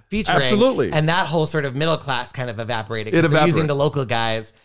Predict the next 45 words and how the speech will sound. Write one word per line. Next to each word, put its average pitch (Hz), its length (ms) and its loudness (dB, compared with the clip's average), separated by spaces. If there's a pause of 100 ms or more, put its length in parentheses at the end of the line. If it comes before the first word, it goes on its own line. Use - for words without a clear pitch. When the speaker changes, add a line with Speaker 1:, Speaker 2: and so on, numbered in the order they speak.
(380)
Speaker 1:
And 131 220 -2
Speaker 2:
'Cause 135 140 0
they 170 100 4
don't 165 120 2
wanna 151 140 0
pay 147 160 2
the 139 60 0
money 175 280 0
because 143 320 0
everybody's 156 360 2
just 143 160 -4
coming 139 200 0
out 127 120 4
of 107 100 -2
pandemic. 135 440 2 (240)
So 175 380 4
Speaker 1:
Yeah. - 100 -14
Speaker 2:
I 165 80 0
guess 196 340 2
the 143 320 -2
question 196 360 0
I 139 140 0
initially 143 460 -2
asked 113 300 -2
was, 123 260 0 (400)
when 151 160 2
you 160 80 2
see 208 200 2
that 185 200 4
going 156 220 2
on 147 160 2
in 123 100 -2
the 120 60 0
comedy 151 420 0
world, 104 420 0 (180)
are 151 120 4
there 147 140 6
a 139 40 6
lot 160 260 4
of, - 200 2
'cause 151 160 0
I'm 175 160 2
not 165 240 0
in 139 280 0
the 110 340 0